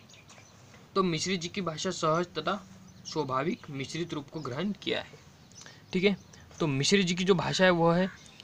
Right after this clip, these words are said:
सहज और स्वाभाविक है, मतलब सहज एवं स्वाभाविक के मिश्रित रूप को इन्होंने अपनी भाषा में प्रस्तुत किया है। उनकी भाषा में अंग्रेजी उर्दू के बोलचाल के शब्द भी आ गए हैं।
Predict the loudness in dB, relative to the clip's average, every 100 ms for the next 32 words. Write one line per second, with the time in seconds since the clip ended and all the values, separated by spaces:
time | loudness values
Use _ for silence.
0 | -16 -16 -10 0 4 6 4 2 0 -2
1 | -4 -4 -2 -2 -4 -6 -12 -20 -20 -20
2 | -18 -8 -6 -6 -6 -2 0 0 -2 -6
3 | -2 -2 0 0 0 -2 -2 0 -2 2
4 | 0 0 -2 -4 -6 -8 -6 -4 -4 -4
5 | -6 -6 -8 -2 -4 -2 -4 -4 -8 -18
6 | -20 -20 -18 -6 -4 -2 0 2 2 2
7 | 2 0 0 0 0 0 0 -2 -2 -4
8 | -4 0 0 -2 -6 -6 -4 -2 -2 -4
9 | -14 -8 4 4 4 2 0 -2